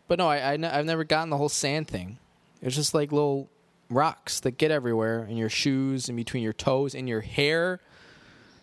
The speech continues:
It's just, I don't get it. I don't, I see, it gets under your nails. I see no appeal in sand. I hate sand. I don't like sand.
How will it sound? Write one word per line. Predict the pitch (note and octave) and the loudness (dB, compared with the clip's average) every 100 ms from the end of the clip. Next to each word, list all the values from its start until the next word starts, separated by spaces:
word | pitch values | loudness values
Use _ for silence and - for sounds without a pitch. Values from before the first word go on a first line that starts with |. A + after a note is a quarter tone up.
| _ | _
It's | C#3 D3 | -2 0
just, | - D#3+ D3+ - - - - - - _ _ _ _ _ _ - G#2 | 0 0 0 -2 -4 -8 -12 -20 -20 _ _ _ _ _ _ -12 -6
I | |
don't | D3+ D3+ | -4 -4
get | - C#3 | -2 -2
it. | - - - _ - C#3 - | -4 -8 -20 _ -20 -18 -8
I | C#3+ | -6
don't, | D3+ - - | -6 -8 -6
I | |
see, | B2+ - B2 A2 | -4 -2 -4 -6
it | E2+ A#2 | -8 -4
gets | C3 C#3+ | -4 -2
under | B2+ | -4
your | A#2+ | -4
nails. | G#2+ A2 A#2+ D#3 F#3+ G3 - - - _ _ _ - | -2 -2 0 0 -2 -4 -4 -4 -6 _ _ _ -8
I | |
see | B2+ - | -4 -2
no | B2+ A#2+ A#2+ A#2 | -2 0 2 0
appeal | G#2+ - G2+ F#2+ A#2+ - | -2 -4 -2 -4 -8 -12
in | G#2+ G#2 | -10 -6
sand. | - F2 F#2 - | -4 -6 -10 -10
I | G#2+ | -8
hate | A2 B2+ A2+ | -4 -4 -4
sand. | - - - - - _ _ - - | -10 -12 -14 -20 -20 _ _ -20 -2
I | A#2+ | 0
don't | C#3 | 2
like | D3 D#3+ D3 | 2 2 0
sand. | - - G#2+ D2+ - | -2 -2 -2 -6 -12